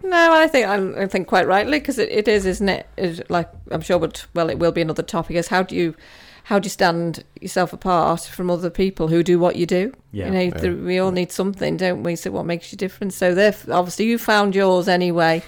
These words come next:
Speaker 2: Yeah, you, you can. The, the website's not live anymore, but if you go to, uh, Wayback Machine, if you type that into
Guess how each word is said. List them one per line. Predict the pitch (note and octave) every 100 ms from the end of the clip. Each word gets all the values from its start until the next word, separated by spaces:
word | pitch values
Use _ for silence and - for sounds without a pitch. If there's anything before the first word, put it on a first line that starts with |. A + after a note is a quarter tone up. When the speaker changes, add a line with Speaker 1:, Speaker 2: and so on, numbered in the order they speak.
| -
Speaker 2:
Yeah, | D3+ D3 C#3
you, | C#3 - -
you | C#3
can. | - F3 D#3
The, | - A2+
the | - B2+
website's | D3+ - D3 C3
not | C3+ G#2+
live | A2+ A2+
anymore, | A2+ G2+ F#2 E2
but | D#2+
if | -
you |
go | G#2+ B2 B2
to, | - A#2+ A2 G#2
uh, | G2+ -
Wayback | G2 G#2 A2+ A2 G#2 A2+ - -
Machine, | G2+ - F2+ E2+
if | E2
you | -
type | - G#2
that | E2 F#2
into | G2 G2 - - E2+